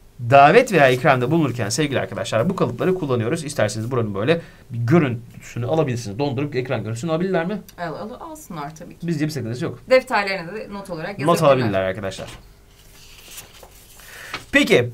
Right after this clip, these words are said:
Speaker 1: kişi ikramı veya daveti kabul ederse nasıl bir ifadeler, hangi ifadeleri kullanabilir? Biz birkaç tanesini yazdık tabii arkadaşlar bunlar, e, bir sürü.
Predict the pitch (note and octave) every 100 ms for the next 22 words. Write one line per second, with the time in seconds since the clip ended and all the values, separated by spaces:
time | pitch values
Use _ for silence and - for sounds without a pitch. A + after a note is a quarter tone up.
0 | - C4+ A#3+ F#3 - - F3+ A3 A#3 A3+
1 | G#3+ E3 D3 G3+ F3+ C#3+ D#3+ E3 D#3+ F#3
2 | G3 D3 A#2+ A#2 G#2+ G2 B2+ B2 G#2+ G#2
3 | G2 F#2 F#2 F#2+ D3+ B2+ A2+ G#2+ G#2 F#2+
4 | F2+ - F2 F2+ F#2 F#3 G3 D#3+ E3 E3+
5 | E3 C3+ A#2+ A#2+ A#2 A#2+ A#2+ G#2+ A2 G2+
6 | G2+ G#2+ G#2 F#2 - G#2+ G#2 G2+ G2 G#2+
7 | A#2 G2 C#3+